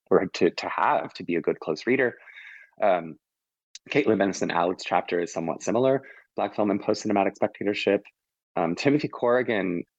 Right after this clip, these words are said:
really taking up very, uh, aged <laughs> questions, philosophical questions about the nature of description and, and re-, and thinking about that again and, and kind of, like,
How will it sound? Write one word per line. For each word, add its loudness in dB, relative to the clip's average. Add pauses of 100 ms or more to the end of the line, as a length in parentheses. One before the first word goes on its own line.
(160)
really 2
taking -4
up -2 (500)
very, -2 (400)
uh, -4 (1160)
aged 0
<laughs> -8
questions, -2
philosophical 0
questions -2
about 0
the -4
nature 0
of 0
description -4 (460)
and, -2
and 0
re-, 2
and 2
thinking 2
about 2
that 2
again 2
and, -10
and -6 (220)
kind -4
of, -6
like, 2